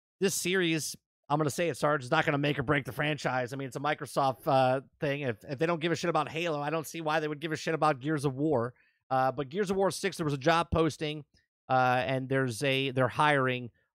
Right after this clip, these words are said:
for Gears, potentially what could be Gears six, uh,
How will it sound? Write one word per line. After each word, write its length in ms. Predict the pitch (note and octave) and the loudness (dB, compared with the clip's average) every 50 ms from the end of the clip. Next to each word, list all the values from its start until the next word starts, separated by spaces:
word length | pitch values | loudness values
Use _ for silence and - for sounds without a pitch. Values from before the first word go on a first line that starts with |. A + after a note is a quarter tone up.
| _ _ _ E3 | _ _ _ 4
for 220 | D#3+ D#3+ D3+ D3 | 4 6 4 4
Gears, 440 | B2 - C#3+ C#3 C#3 C#3 B2 - - - - | 0 -2 -2 0 0 0 0 -2 -6 -6 -6
potentially 580 | - - - F#3+ F#3+ F3 - - C3+ A#2+ G#2 F#2+ - _ _ | -4 -2 0 0 0 0 0 -2 -4 -4 -4 -6 -10 _ _
what 160 | - B2+ B2 | -4 -4 -4
could 160 | - - C#3 A2+ | -2 -4 -6 -6
be 140 | B2 A#2 | -6 -8
Gears 340 | G#2+ G#2 A#2 A2+ G#2+ G2 F2+ | -10 -8 -6 -6 -6 -6 -6
six, 560 | - - - - B2+ A#2 G2+ - - - - - - | -8 -10 -6 -4 -4 -4 -6 -8 -12 -18 -18 -10 -8
uh, 200 | A2 G#2 G2 F#2+ | -6 -6 -6 -6